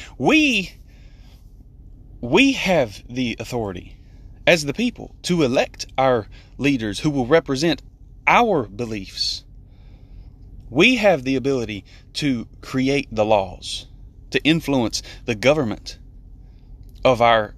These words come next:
ourselves, of our people. Our government is by the people and for the people. And it's just a continuous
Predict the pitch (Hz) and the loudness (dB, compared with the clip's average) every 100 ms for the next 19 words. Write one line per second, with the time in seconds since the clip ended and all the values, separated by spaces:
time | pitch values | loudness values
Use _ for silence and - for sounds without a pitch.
0 | - 117 - 196 180 92 110 117 117 202 | -6 -4 -2 -4 -4 -6 -2 0 -2 -8
1 | - - - - - - - - - - | -12 -18 -18 -20 -20 -20 -20 -20 -20 -20
2 | - - - 123 139 151 127 123 90 104 | -20 -20 0 2 4 2 0 -6 -2 2
3 | 143 151 117 135 180 107 104 104 107 - | 4 2 0 -6 -8 -8 -8 -6 -6 -4
4 | 117 107 101 202 - - - - - - | -4 -4 -4 -8 -10 -16 -18 -20 -20 -20
5 | - - - - - - - - - - | -20 -20 -20 -20 -20 -20 -20 -20 -20 -20
6 | - - - - - - - 139 151 - | -20 -20 -20 -20 -20 -14 0 4 4 2
7 | 170 - - - 127 - 175 190 180 160 | 0 -2 -4 -4 -6 -4 -2 0 2 0
8 | - - | -2 -4